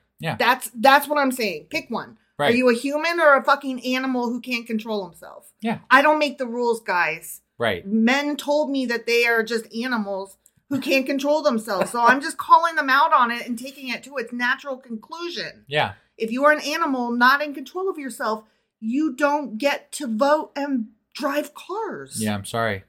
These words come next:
Speaker 2: You just don't.
Speaker 1: Yeah.
Speaker 2: And also, I get all your money.
Speaker 1: Th-, I'm okay.
Speaker 2: I mean,
Speaker 1: I mean,
Speaker 2: right?
Speaker 1: whatever.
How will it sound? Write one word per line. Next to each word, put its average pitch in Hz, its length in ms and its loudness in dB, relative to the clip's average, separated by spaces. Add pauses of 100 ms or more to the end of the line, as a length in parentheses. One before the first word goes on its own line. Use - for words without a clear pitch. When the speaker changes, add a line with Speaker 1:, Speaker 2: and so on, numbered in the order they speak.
Speaker 2:
You 269 140 -4
just 294 220 -10
don't. 330 360 -2
Speaker 1:
Yeah. 95 200 -8 (260)
Speaker 2:
And 233 100 -2
also, 277 240 -2
I 262 100 -6
get 233 140 -6
all 233 80 -6
your 220 140 -2
money. 190 320 -14 (220)
Speaker 1:
Th-, 85 220 -12
I'm 196 360 -2 (280)
okay. 151 340 -8 (200)
Speaker 2:
I 233 40 -8
mean, 220 360 -4
Speaker 1:
I 135 40 -4
mean, 107 320 -2 (240)
Speaker 2:
right? - 100 -8
Speaker 1:
whatever. 120 320 -4